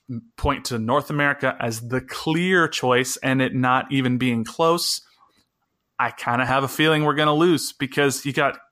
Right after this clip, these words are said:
you know, U S territories, four U S territories are not voting against the U S, but they're choosing to abstain. Territories like Guam and Puerto Rico, they're not voting for North America.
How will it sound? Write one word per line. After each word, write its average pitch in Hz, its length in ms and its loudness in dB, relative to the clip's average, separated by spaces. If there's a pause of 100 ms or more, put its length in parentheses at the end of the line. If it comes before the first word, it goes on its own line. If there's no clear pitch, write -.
(140)
you 135 120 0
know, 120 220 0
U 135 240 2
S 170 160 0
territories, 156 680 -2
four 190 340 0
U 190 200 0
S 175 100 -2
territories 143 720 0 (400)
are 131 120 2
not 147 280 2
voting 151 260 2
against 156 400 -4
the 156 80 -2
U 135 200 2
S, 135 200 0 (260)
but - 140 -10
they're 139 140 0
choosing 147 460 -6
to 147 200 -4
abstain. 127 840 -4 (280)
Territories 131 580 0
like 131 280 0 (360)
Guam 139 600 2
and 131 120 -2
Puerto 143 240 2
Rico, 151 400 -2
they're 135 100 -4
not 175 200 2
voting 147 360 2
for 131 200 -4
North 131 240 0
America. 127 460 -2